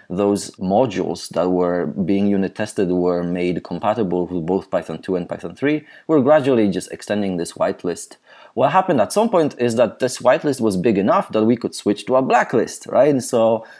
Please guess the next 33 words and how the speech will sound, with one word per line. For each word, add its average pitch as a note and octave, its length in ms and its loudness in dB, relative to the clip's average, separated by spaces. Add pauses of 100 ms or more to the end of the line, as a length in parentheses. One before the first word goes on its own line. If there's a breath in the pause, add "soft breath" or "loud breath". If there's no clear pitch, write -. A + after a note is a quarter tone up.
there B2+ 140 4
were, C3 260 6
um, A2+ 320 6
just G#2+ 240 -4
some A#2 240 -2
straggling, A#2 720 0 (200)
tricky G#2+ 640 -2 (240)
places G#2 540 -2
that F2+ 220 -2 (280 soft breath)
we G2+ 180 0
needed G2 340 2
to F#2 120 0
address. F2+ 500 -2 (220 soft breath)
What C#3+ 160 6
I E3+ 100 8
missed G3+ 360 0
is, D3 320 0
yeah, C3+ 280 4
before B2+ 380 2
we C#3 240 8
even B2 180 4
started, C3+ 320 2
we G#2+ 140 2
had A2 260 -2
to G#2 140 0
upgrade G2+ 480 0
to G2+ 180 2
a G2 180 4
newer G2 300 4
Django F#2 420 0
version A#2 380 2
because, G2 400 0
um, F#2+ 220 2